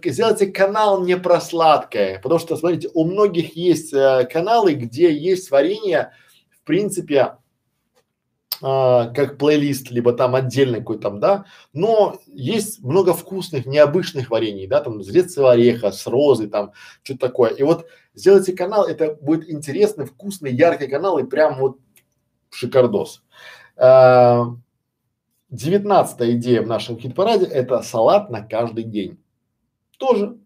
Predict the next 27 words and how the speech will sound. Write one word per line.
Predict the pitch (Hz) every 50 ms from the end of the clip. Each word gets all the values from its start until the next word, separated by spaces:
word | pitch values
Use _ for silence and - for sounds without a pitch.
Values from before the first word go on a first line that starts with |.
| _ _
просто, | - 202 254 262 240 - - - - 240 - _ _ _
элементарно. | - 131 139 147 160 170 170 170 - 220 226 220 208 208 202 202 202 _ _ _ _ _
Каждый | - 165 175 165 147 135 131 135 139
день | 151 160 180 233 247 233 202 147
вы | 123 127
делаете | 127 127 139 127 117 113 117 139
салат, | 131 - 196 214 240 240 233 -
снимаете | - 143 135 139 131 123 120 -
на | 135 143
видос | 160 180 202 196 240 247 233 226 - - - - - -
и | _ 254 254 233
даёте | 156 143 151 185 202 202 160 131
своим | - 123 135 135 117
зрителям. | 98 113 113 104 - - - - - _ _ _ _ _ _ _ _ _ _ _ _ _
Вкусные, | - - - 208 233 240 240 240 233 226 220 202
простые, | 156 - - 127 127 127 - - 226 233 226 208 196 208 -
элементарные | 127 123 131 147 147 135 143 123 113 - 110 113
советы | - - 190 240 240 233 - -
и | - 180 156
делитесь | 135 143 160 147 135 131 131 - - -
им | 240 247 247 240 - _ _ _ _ _ _ _
впечатлением | _ _ - 127 - 147 180 220 220 208 - - -
об | 160 170 170 170 -
этом | 139 127 123 135 120 107
салате. | - - 104 101 - - - - _ _ _ _ _ _ _ _ _
Показывайте | 120 123 120 190 202 202 170 175 160 170 - 131
визуально | 123 160 180 - 131 131 127 123 120 117 104 90 80 - _